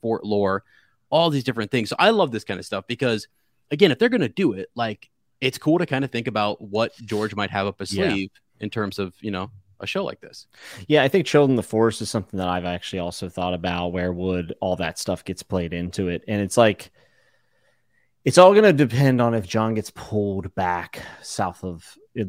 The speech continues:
Speaker 2: the wall that doesn't really exist anymore, right? Like, if he has to come south, like that, that's really what it comes down to. Because, I mean, just Bran, I know everyone was like, "Why?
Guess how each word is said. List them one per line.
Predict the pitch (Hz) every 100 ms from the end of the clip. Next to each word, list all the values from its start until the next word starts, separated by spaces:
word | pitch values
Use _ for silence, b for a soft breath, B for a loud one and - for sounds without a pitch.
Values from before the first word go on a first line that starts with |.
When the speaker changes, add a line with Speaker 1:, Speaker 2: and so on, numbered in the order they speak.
| 90
Speaker 2:
the | 113 98
wall | 87 85 85 82
that | 82 -
doesn't | 90 - -
really | 87 80
exist | 69 85 -
anymore, | 62 50 50 53 -
right? | 80 76
Like, | 98 95
if | 110
he | 120 120
has | 117 -
to | 110
come | 104 95
south, | - 82 _ - -
like | 110 -
that, | 107 98
that's | 120 117
really | 113 127 113
what | 104
it | 101
comes | 104 95
down | 90 90
to. | 87 87
Because, | 92 127 107
I | -
mean, | 131 120
just | 147 202 107
Bran, | 87 92 92 98 107 120 110
I | - 95
know | 95
everyone | 90 87 90 87
was | 85
like, | 90 82
"Why? | 87 95